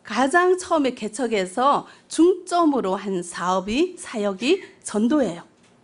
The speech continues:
이제 전도에 가장 이제 좋은 접촉점이 되어-, 더-, 되었던 것이 이제 사랑의 집이죠. 이 사랑의 집에 오시는 분들은요, 너무너무 좋아가지고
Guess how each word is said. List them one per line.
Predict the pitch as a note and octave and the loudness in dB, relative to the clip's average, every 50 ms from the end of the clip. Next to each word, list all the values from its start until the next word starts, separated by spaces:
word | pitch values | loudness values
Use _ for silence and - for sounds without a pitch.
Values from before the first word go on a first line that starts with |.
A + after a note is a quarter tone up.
| _ _ _ _ - - - - - - - - _ B3 | _ _ _ _ -20 -20 -20 -20 -20 -20 -20 -6 _ 0
이제 | B3 C4 D4 D4+ | 2 2 2 -2
전도에 | C#4 C4+ A3 A3+ A#3+ C#4+ D4 E4 F#4+ F#4+ F#4+ E4+ B3+ A#3 | -2 0 0 2 4 4 4 4 4 4 4 2 0 -2
가장 | A#3 - - G#3+ B3 A#3+ B3+ D#4 D#4 D#4+ E4 E4+ E4+ | -4 -6 -10 -8 -8 -2 0 2 2 4 4 4 4
이제 | C4+ A3+ G#3 G#3+ A3 | 2 2 -2 -4 -4
좋은 | - G#3+ G#3+ B3 | -2 0 0 0
접촉점이 | A#3+ B3 B3 B3 - D4 D4 - E4 D4 B3+ A#3+ A#3+ | 0 -2 -6 -4 -4 -6 -4 0 0 2 2 0 0
되어-, | A3 G3+ G3+ G3+ G3 - - | -2 -4 -4 -4 -4 -4 -4
더-, | G3+ G3 G3 - _ _ _ _ _ _ _ _ | -4 -4 -4 -6 _ _ _ _ _ _ _ _
되었던 | - A3 A#3 A#3 A#3+ C4 A#3 G#3 | 2 4 4 4 4 0 0 0
것이 | G3 F3+ F3+ - - C#4+ D#4+ C#4+ F3 - - - - - - - - _ _ | -2 -4 -6 -6 -2 0 0 0 0 -2 -6 -14 -20 -20 -20 -20 -20 _ _
이제 | - G3+ F#3+ G3 F#3+ F#3 F#3 E3+ D#3+ E3+ D#3+ - - - - - - - - | -2 -2 0 0 2 2 2 2 0 -2 -4 -4 -6 -6 -8 -8 -8 -8 -10
사랑의 | - - - A#3+ C4 C#4 C#4 B3 | -8 -2 2 4 4 4 4 2
집이죠. | B3+ - D#3+ D3+ - - - - _ _ _ _ _ _ _ _ _ _ _ - _ - | -2 -6 -8 -10 -12 -14 -16 -16 _ _ _ _ _ _ _ _ _ _ _ -20 _ -2
이 | C4+ D4 D#4 | 2 2 2
사랑의 | D4 D4 - B3+ C4 D4 E4 F4+ F#4+ F#4+ F#4+ | 2 0 -2 -2 2 4 6 6 6 4 2
집에 | - B3+ G3+ G3+ G#3 F3+ F#3+ A3 B3 A#3 F#3+ - | 0 -4 -2 -2 -2 0 0 -2 -2 -2 -2 -4
오시는 | - G3+ - - A3+ G#3+ F#3+ | -6 -8 -4 -2 -2 -2 -2
분들은요, | F#3 F3+ F3+ F3 F3 F3+ F#3 G#3 C4 D#4+ B3 E3+ - - | -4 -6 -6 -6 -4 -4 -2 0 2 2 2 0 -2 -4
너무너무 | G3 G3 G#3 A#3 C#4 D#4 E4 F4+ F#4 F#4 F#4 F#4 G4 F4+ E4+ D4 A#3 G#3+ G#3 | -2 0 2 4 4 4 2 2 0 0 2 2 2 2 2 2 0 -2 -4
좋아가지고 | G#3 G#3 F3+ F#3+ G3 G3 G3 F3+ F3+ - F3 E3+ F3 E3+ F3+ G3+ A3 G#3 D#3+ | -4 -4 -4 -4 -2 -2 -2 -4 -4 -6 -8 -8 -6 -4 -2 0 0 0 -2